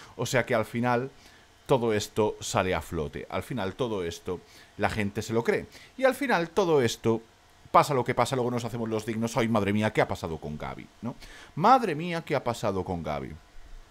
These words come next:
No. Esto es como los pitos a Piqué. Muchas cosas las habéis generado también vosotros, ¿eh? Pedazo de sinvergüenzas. Y luego está Miquel Camps,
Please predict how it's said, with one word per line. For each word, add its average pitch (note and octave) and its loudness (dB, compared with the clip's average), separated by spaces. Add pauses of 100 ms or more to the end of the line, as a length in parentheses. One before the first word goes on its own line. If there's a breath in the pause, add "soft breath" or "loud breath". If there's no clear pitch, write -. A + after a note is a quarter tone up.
(160)
No. G#2 0 (1200)
Esto A2+ -2
es - -2
como F3+ -2
los G#3 4
pitos C3 -2
a A2+ 0
Piqué. G#2+ -4 (760 soft breath)
Muchas C#3+ 0
cosas A#2 2
las A2 -4
habéis G2+ -2
generado F#2+ -2
también E2 -6
vosotros, - -14 (280 loud breath)
¿eh? - -16 (300)
Pedazo E2 -4
de D#2 -6
sinvergüenzas. D2 -10 (300 loud breath)
Y - -14
luego D#3 10
está F#3 8
Miquel C#3+ 4
Camps, D#3 4